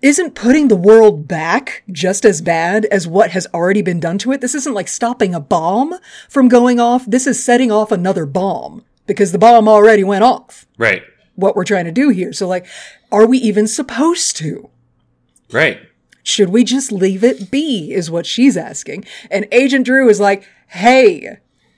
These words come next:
Speaker 1: I'm here with your final point," which is,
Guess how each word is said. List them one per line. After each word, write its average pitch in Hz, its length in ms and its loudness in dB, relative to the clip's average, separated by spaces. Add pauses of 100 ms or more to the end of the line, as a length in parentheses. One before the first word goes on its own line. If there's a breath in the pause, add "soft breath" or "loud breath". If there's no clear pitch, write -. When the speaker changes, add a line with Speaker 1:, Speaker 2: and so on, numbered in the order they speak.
(680)
Speaker 1:
I'm 247 180 4
here 208 440 2
with 202 240 2
your 214 140 0
final 170 340 -6
point," 233 500 -4
which 190 220 -2
is, 190 220 0